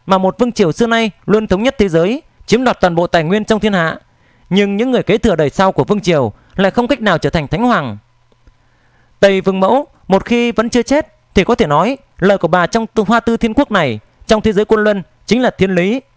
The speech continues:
bất kỳ kẻ nào to gan làm trái đều sẽ bị bà ra tay giết bỏ. Diệp Phúc không kìm được mấy lần quay sang quan sát Phượng Yên Nhu,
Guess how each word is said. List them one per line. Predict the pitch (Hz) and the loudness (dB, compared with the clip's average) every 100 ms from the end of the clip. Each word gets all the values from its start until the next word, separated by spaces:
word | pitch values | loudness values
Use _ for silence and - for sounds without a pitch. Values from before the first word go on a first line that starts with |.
| _ - | _ -2
bất | 269 - | -2 2
kỳ | 196 | 0
kẻ | 160 | 0
nào | 160 151 | 0 0
to | 208 | 0
gan | 214 214 | 0 0
làm | 175 127 | -2 -2
trái | 147 170 277 _ _ | -2 -2 -4 _ _
đều | - 185 | 0 0
sẽ | 165 | 0
bị | 226 196 | -2 0
bà | 170 156 | 0 0
ra | 190 | 0
tay | 202 196 | 0 0
giết | 262 | 0
bỏ. | 185 147 110 - _ _ _ _ _ _ _ _ _ _ _ _ _ _ _ _ _ - | 0 2 0 -4 _ _ _ _ _ _ _ _ _ _ _ _ _ _ _ _ _ -4
Diệp | 170 | 0
Phúc | 285 - | 0 -2
không | - 240 | -2 -2
kìm | 214 170 | 0 0
được | 156 - | 0 -2
mấy | 143 233 | -2 0
lần | 202 | 0
quay | - 208 | 0 0
sang | 220 202 | 0 0
quan | 208 | -2
sát | 214 269 | -2 -2
Phượng | - 175 | 0 -2
Yên | 190 | 0
Nhu, | 190 185 | 0 0